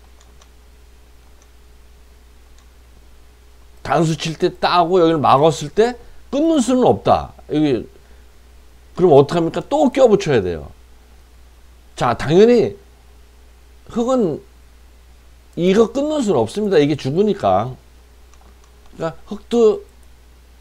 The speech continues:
놔야 되고, 백은 일선으로 넘어가야 되는데, 그 다음에 여길 밉니다. 자, 이걸 뻗었다가는 이제 큰일 나죠.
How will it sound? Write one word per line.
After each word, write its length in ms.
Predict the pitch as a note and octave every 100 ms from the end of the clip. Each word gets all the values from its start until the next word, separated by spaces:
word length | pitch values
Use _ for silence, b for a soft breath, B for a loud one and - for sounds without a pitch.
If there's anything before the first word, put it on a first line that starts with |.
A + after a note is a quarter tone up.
| - - - -
놔야 340 | G2+ A2 D3+ D#3
되고, 420 | D3+ D3 C3+ G2+ b b - - - - - -
백은 380 | C#3+ E3+ F#3+ -
일선으로 420 | C#3 - D#3+ D3
넘어가야 420 | B2 C#3 C#3+ C#3+
되는데, 360 | C3+ C3+ C#3+ F#3+ b -
그 80 |
다음에 240 | B2+ D3+ B2
여길 300 | C3+ F3 F#3+
밉니다. 540 | B2+ D3 C#3 G#2 E2+ b b b
자, 120 | C#3+
이걸 260 | C#3+ G3+ G3+
뻗었다가는 580 | A#3 A#3 G#3+ A3 G#3
이제 80 | F#3+
큰일 340 | D#3+ - G#3+ G#3
나죠. 460 | E3 C3 A#2 F2